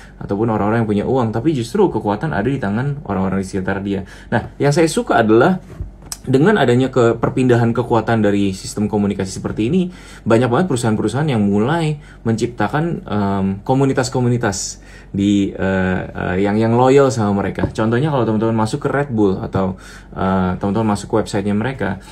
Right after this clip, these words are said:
<clears throat> teman-teman akan lihat bahwa kontennya Red Bull semuanya menceritakan tentang, eh,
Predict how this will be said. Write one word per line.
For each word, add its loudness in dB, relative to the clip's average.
<clears throat> -6
teman-teman 2
akan 2
lihat 2
bahwa 4
kontennya 0
Red -2
Bull 4
semuanya 0
menceritakan -2
tentang, 0
eh, 2